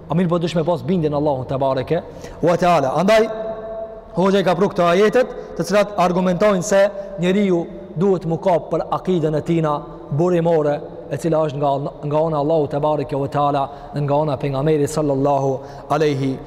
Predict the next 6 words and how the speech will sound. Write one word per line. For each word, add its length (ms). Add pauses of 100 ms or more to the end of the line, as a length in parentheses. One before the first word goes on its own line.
(220)
wasallam. 540 (300)
Pastaj 340
ka 120
përmend 280
hoxha 300 (440)
se 220